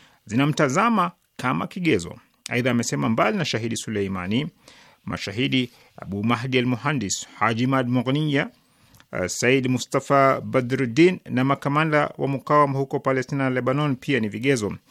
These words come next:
Katibu mkuu wa Hizbullah amesema mafanikio ya Shahidi Suleimani yalikuwa mengi sana, na kuongeza kuwa leo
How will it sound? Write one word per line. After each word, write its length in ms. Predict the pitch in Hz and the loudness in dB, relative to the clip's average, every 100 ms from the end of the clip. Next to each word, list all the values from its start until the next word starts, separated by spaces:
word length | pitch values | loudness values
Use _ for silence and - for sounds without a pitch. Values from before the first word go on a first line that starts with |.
| - - - | -20 -20 -8
Katibu 280 | 95 117 | -4 -2
mkuu 200 | 131 143 | -2 0
wa 80 | 156 | 0
Hizbullah 360 | 139 139 160 151 | 0 -2 2 2
amesema 420 | 143 131 160 156 | 2 0 -2 0
mafanikio 580 | 147 - 151 151 - 160 | -2 -2 -2 -4 0 0
ya 60 | |
Shahidi 320 | 143 143 147 143 | 2 -2 -2 -2
Suleimani 520 | 151 151 156 160 156 | -2 -2 0 0 -2
yalikuwa 320 | 147 - 151 | -2 -2 0
mengi 400 | 143 160 160 147 | 2 0 0 -2
sana, 320 | - 170 151 | -2 0 0
na 120 | 143 | 0
kuongeza 340 | 135 135 123 113 | -2 -2 -2 -4
kuwa 300 | - 143 113 | -2 0 2
leo 420 | 147 190 160 | 4 4 2